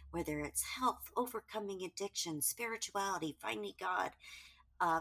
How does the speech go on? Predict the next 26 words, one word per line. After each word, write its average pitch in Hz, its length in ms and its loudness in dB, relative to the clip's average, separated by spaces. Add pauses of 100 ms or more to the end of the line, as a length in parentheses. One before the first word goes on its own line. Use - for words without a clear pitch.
politics, 233 720 2
conspiracy, 185 1000 0
you 214 180 -4
name 208 320 0
it, 202 220 2
we 170 320 0
cover 180 420 0
it. 139 140 -2 (540)
So 170 580 8 (380)
it's 190 180 4
an 185 140 0 (100)
honor 233 500 2
and 190 140 2
a 156 100 0
blessing 165 580 2
to 160 60 -8
have 160 320 -2
you 165 200 -4
join 165 360 -6
us. 208 300 -4 (580)
I 151 160 2
look 185 320 -6
forward 190 420 -2
to 175 60 -8
meeting 185 380 -6
you, 208 360 -6